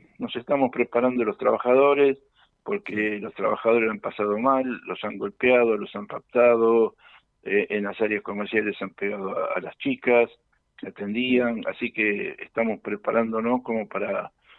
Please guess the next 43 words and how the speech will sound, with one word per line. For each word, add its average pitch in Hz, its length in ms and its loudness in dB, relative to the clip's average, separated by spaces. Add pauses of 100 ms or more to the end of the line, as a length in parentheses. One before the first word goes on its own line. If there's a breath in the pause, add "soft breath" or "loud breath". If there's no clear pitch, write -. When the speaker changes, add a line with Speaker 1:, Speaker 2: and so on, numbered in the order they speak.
(180 soft breath)
Speaker 1:
ver 110 320 0
qué 110 140 0
es 107 60 0
lo 110 120 0
que 107 140 -6
podemos 107 420 -6
hacer 110 300 -2
en 104 100 -6
este 104 260 -8
verano, 117 680 -2
cuando 98 300 -10
las 92 140 -12
cosas 107 320 -8
comiencen 101 420 -8
a 104 80 -8
complicarse, 107 920 -4
eh, 92 400 -12
ver 98 220 -8
cuáles 101 300 -4
son 98 180 -10
las, 101 180 -10 (240)
las 98 160 -16
salidas 98 340 -8
que 98 120 -10
tenemos, 101 420 -12
¿no? 269 140 -16 (1000)
Speaker 2:
Perfecto. 90 540 -20 (380 soft breath)
Carlos 127 280 4
Minucci, 131 360 -2
secretario 110 500 -6
general 113 400 -6
del 104 180 -4
Personal 101 540 -10
Jerárquico 110 800 -8
de 98 140 -6
Energía, 95 520 -4
muchísimas 101 600 -6
gracias 117 440 -2
y 104 60 -6
buen 98 220 -2
fin 98 160 -6
de 95 80 -4
semana. - 360 -12